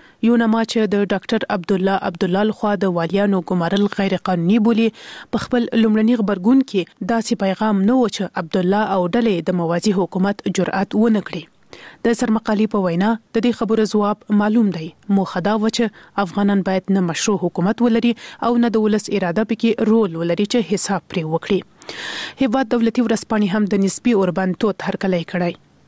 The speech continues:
وړاندې راغلي افغانانو د نسبي اوربند پیل په خوښیو ولمانځله.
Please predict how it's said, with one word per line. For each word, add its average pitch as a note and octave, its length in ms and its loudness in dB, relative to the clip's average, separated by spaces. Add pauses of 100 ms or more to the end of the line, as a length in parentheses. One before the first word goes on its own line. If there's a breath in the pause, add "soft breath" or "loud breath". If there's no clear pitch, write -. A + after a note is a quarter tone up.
(240)
وړاندې G3 360 2
راغلي A3 320 0 (200)
افغانانو A3+ 460 2 (120)
د G3+ 100 2
نسبي G3+ 380 0
اوربند F#3 380 -2 (100)
پیل G#3+ 200 0 (180)
په F3+ 120 -2
خوښیو A3 460 0
ولمانځله. E3 540 -2